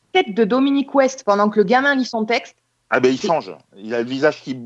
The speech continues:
Speaker 2: qui, enfin, il est hyper expressif. C'est, euh, c'est un, c'est vraiment un comé-, un comédien extraordinaire. Il prouve qu'il est, euh, qu'il est vraiment, euh, enfin, il, ce rôle déjà lui va comme un gant et puis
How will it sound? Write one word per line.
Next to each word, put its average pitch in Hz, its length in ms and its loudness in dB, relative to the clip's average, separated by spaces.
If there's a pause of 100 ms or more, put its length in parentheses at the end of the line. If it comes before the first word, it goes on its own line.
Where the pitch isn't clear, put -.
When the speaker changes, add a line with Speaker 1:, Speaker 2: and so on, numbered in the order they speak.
Speaker 2:
qui, 107 220 -16
enfin, 104 200 -6
il 101 220 -4
est 110 160 -2
hyper 131 340 2
expressif. 135 520 -4
C'est, 92 280 -4
euh, 87 200 -2 (480)
c'est - 180 -2
un, 98 140 2 (160)
c'est - 220 -6
vraiment 139 420 2
un 123 60 0
comé-, 104 280 -2
un 95 100 -2
comédien 98 360 -6
extraordinaire. 107 640 -2
Il 87 720 -6
prouve - 260 -4
qu'il 87 200 -4
est, 82 200 2
euh, 73 340 -6 (120)
qu'il 82 180 -8
est 82 40 -6
vraiment, 104 440 2
euh, 80 180 -2 (1080)
enfin, 78 260 -6
il, 55 420 -8 (440)
ce - 240 -2
rôle 143 280 4
déjà 104 300 0
lui 98 140 -6
va 87 180 -6
comme 135 220 -2
un 107 120 2
gant 131 300 -2
et 107 60 -12
puis - 280 -20